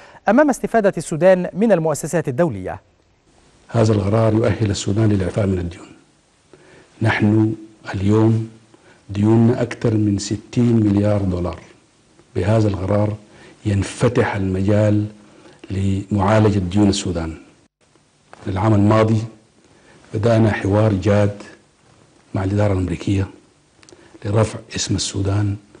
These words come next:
Speaker 2: من قائمة الدول الراعية للإرهاب، وظللت طيلة العام الماضي في اتصال دائم معكم نبلغكم بأننا اقتربنا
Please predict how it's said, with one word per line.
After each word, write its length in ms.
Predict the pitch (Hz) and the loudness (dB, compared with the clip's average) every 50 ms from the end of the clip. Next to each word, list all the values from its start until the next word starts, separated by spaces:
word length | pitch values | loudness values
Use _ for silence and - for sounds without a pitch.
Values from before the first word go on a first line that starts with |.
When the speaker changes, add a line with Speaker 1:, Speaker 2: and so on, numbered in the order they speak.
| _ _ _ _ _ _ _ _ _ - | _ _ _ _ _ _ _ _ _ -8
Speaker 2:
من 100 | 107 104 | -8 -8
قائمة 440 | 104 - 107 110 113 104 104 98 90 - | -6 -4 -2 -2 0 0 -2 -2 -4 -6
الدول 280 | 98 95 95 107 110 104 | -8 -6 -2 -2 0 0
الراعية 300 | 101 95 104 104 95 95 | 0 -2 -2 -2 -2 -4
للإرهاب، 360 | 92 90 87 82 - - 101 - _ _ - - _ - _ _ _ _ _ _ _ - _ _ _ _ _ - _ _ _ - | -4 -6 -8 -10 -12 -16 -16 -16 _ _ -20 -20 _ -20 _ _ _ _ _ _ _ -20 _ _ _ _ _ -20 _ _ _ -6
وظللت 720 | 104 98 104 104 113 117 117 113 110 - - - - - - - _ _ _ _ _ _ _ _ _ _ _ _ _ | -4 -2 -2 0 2 2 2 2 0 -2 -10 -18 -20 -20 -20 -20 _ _ _ _ _ _ _ _ _ _ _ _ _
طيلة 480 | - 117 120 120 117 113 123 113 - - - - | 0 2 4 4 4 4 2 0 0 -4 -8 -8
العام 420 | 104 98 92 92 101 104 104 101 | -6 -4 -4 -2 0 0 0 0
الماضي 600 | 98 98 95 104 107 107 110 110 123 117 120 127 - - - _ _ _ _ _ _ _ | 0 0 0 0 2 2 2 2 0 0 -2 -4 -6 -10 -18 _ _ _ _ _ _ _
في 840 | - 104 101 98 98 98 98 95 95 92 92 92 92 92 92 95 104 | -6 -4 -2 -2 -2 -2 -2 -4 -4 -6 -6 -8 -8 -10 -10 -10 -12
اتصال 680 | 101 - - - 104 - - 113 110 110 110 107 104 101 | -12 -14 -10 -8 -6 -4 -2 0 2 2 2 2 2 0
دائم 420 | 98 107 113 120 131 135 120 117 113 | 2 2 2 2 2 2 2 2 2
معكم 420 | 117 110 120 117 - 135 131 127 123 - - _ _ _ _ _ _ _ _ _ _ _ _ - - | 2 2 0 -2 -2 -2 -2 -4 -4 -8 -20 _ _ _ _ _ _ _ _ _ _ _ _ -8 -6
نبلغكم 760 | 104 95 101 101 101 104 113 117 113 117 107 - 113 110 107 | -4 -2 0 0 0 0 0 0 -2 -2 -2 -2 0 0 0
بأننا 680 | 101 101 98 98 101 104 113 113 113 113 110 110 110 - - - _ _ _ _ _ _ _ _ _ _ _ _ _ _ _ _ | -2 -4 -4 -2 0 2 4 4 4 4 4 2 0 -2 -8 -18 _ _ _ _ _ _ _ _ _ _ _ _ _ _ _ _
اقتربنا 960 | - _ - _ - 101 98 110 107 101 101 113 107 107 107 107 107 110 113 | -20 _ -18 _ -4 -2 0 0 0 2 2 2 4 4 4 2 2 0 -2